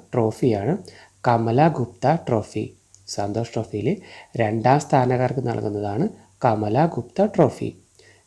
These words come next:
രണ്ടായിരത്തി പതിനെട്ടിലെ ജേതാക്കൾ കേരളമാണ്. ആറാം തവണയാണിത്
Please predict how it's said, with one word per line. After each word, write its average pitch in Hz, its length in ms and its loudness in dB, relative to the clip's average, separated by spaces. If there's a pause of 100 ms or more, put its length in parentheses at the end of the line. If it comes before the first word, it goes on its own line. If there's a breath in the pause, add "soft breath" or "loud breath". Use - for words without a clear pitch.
(120)
രണ്ടായിരത്തി 110 540 2
പതിനെട്ടിലെ 113 600 2
ജേതാക്കൾ 110 460 0 (480 loud breath)
കേരളമാണ്. 110 720 0 (520 soft breath)
ആറാം 117 520 2
തവണയാണിത് 117 640 2